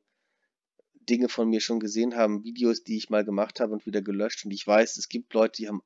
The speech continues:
alle Videos gesehen, was ich unglaublich finde. Es gibt Leute, ich habe mal eine große... Ähm,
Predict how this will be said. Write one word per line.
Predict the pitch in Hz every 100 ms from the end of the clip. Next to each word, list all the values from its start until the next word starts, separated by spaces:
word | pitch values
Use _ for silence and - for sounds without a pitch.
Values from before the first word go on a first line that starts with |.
| -
alle | 120 135 139
Videos | 131 120 113 -
gesehen, | 104 104 113 107 113 - _ _ _ _ _ _ _ _ _ _ _
was | 107 101
ich | 101
unglaublich | 120 110 107 104 - -
finde. | - 101 104
Es |
gibt | - 101
Leute, | 107 107
ich |
habe | 110 -
mal | 104
eine | 104 104 101 95
große... | 107 113 - 104 - _ _ - - _ _ _ _ _
Ähm, | 110 104 101 101 98